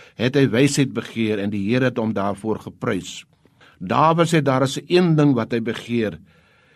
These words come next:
Een ding bo alle ander dinge, die klimaks van sy begeertes, en dit is om in die gemeenskap van die Here in sy huis te wees, ja, om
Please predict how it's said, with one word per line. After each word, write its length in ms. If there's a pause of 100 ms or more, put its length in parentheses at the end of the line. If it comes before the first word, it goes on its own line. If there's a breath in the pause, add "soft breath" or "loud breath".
(280 soft breath)
Een 260
ding 200
bo 220
alle 280
ander 340
dinge, 400
die 220
klimaks 580
van 180
sy 140
begeertes, 800 (340 soft breath)
en 200
dit 160
is 240
om 160
in 80
die 80
gemeenskap 720
van 160
die 160
Here 380 (400 soft breath)
in 120
sy 200
huis 260
te 140
wees, 320 (340 soft breath)
ja, 380
om 320